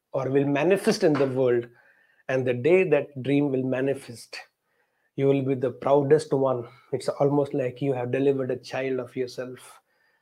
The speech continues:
And then to have that bundle of achievement, that achievement of feat that you have,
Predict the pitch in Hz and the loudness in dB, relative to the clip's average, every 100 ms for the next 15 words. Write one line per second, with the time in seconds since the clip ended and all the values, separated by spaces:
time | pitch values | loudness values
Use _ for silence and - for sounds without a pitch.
0 | _ _ _ _ _ _ _ _ 131 123 | _ _ _ _ _ _ _ _ -6 -4
1 | 120 127 143 156 151 151 131 131 127 127 | -4 -2 0 0 0 0 0 -4 -4 -6
2 | 120 123 135 135 135 117 - - - - | -6 -6 -4 -2 -2 -4 -10 -18 -18 -20
3 | - _ _ _ 107 - 151 127 120 - | -20 _ _ _ -18 -6 -6 -4 -8 -10
4 | - - _ _ _ _ _ 127 127 - | -10 -14 _ _ _ _ _ -8 -8 -8
5 | - 123 175 156 147 - 123 - - 202 | -10 -4 0 2 0 -2 -12 -14 -12 -6
6 | 180 147 131 135 131 131 123 117 | -4 -4 -4 -2 -2 -2 -4 -8